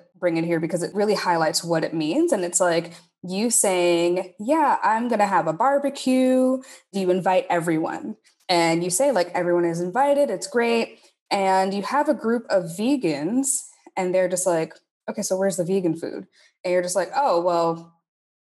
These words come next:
we don't have vegan food, but we wanted to bring you to the barbecue anyway."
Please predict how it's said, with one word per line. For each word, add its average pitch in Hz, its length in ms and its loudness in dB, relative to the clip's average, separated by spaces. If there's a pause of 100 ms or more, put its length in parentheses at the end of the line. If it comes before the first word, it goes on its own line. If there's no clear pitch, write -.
(160)
we 277 100 0
don't 254 120 0
have 214 240 0
vegan 190 240 0
food, 175 240 -2
but 220 120 0
we 269 80 2
wanted 269 260 0
to 247 40 2
bring 214 180 -2
you 214 60 -2
to 202 80 0
the 190 80 2
barbecue 175 400 -2
anyway." - 420 -10